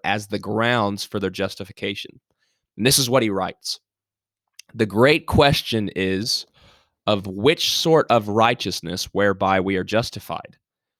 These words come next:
The first kind of righteousness, meaning active obedience, as it is in Christ, cannot retaining its own form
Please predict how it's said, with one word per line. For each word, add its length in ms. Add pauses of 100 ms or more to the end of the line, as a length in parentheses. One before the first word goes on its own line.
(420)
The 160
first 420
kind 320
of 140
righteousness, 760 (320)
meaning 300 (100)
active 400
obedience, 800 (500)
as 340
it 100
is 200
in 200
Christ, 840 (840)
cannot 680
retaining 1040
its 240 (100)
own 300
form 840